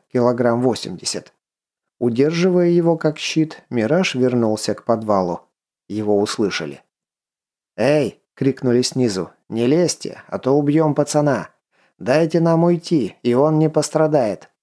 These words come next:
Мы его отпустим, как только окажемся подальше от столицы!" "Убивайте!" крикнул в ответ Головин, озадачив собравшихся. "Мне он без надобности!"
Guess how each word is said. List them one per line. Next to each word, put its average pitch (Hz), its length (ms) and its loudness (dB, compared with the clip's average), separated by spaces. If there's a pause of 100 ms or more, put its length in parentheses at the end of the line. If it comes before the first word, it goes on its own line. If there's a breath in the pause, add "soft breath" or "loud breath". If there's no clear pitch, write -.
(220)
Мы 117 180 0
его 131 220 4
отпустим, 147 600 -2
как 135 200 -2
только 143 340 0
окажемся 139 580 0
подальше 135 520 0
от 131 120 -2
столицы!" 139 640 -4 (1400)
"Убивайте!" 180 800 0 (220)
крикнул 131 440 2
в 120 60 4
ответ 123 340 0
Головин, 127 600 2
озадачив 120 640 0
собравшихся. - 800 -4 (280)
"Мне 156 340 2
он 151 140 2
без 151 160 0
надобности!" 101 720 -2